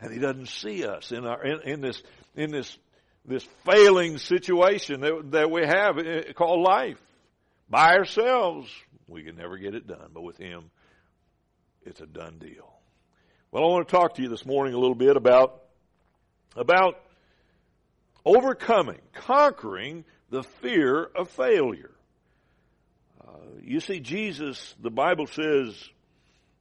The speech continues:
has interceded for us and is continuing to intercede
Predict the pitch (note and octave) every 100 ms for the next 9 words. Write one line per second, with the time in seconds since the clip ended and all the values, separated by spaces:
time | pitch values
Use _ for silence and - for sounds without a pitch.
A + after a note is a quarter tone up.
0 | _ _ - B2 B2 - D#3 D#3+ - -
1 | F3+ D#3 B2 G2 - C#3+ C#3+ C3 A2 F2+
2 | - - - - - _ _ _ _ _
3 | _ _ _ _ _ _ _ - E3+ F#3+
4 | F#3 D#3+ - G3+ F#3 - C4 C#4 C4+ G3+
5 | B2+ D#2+ _ _ - D#3 D#3+ C#3+ - C#3
6 | A#2+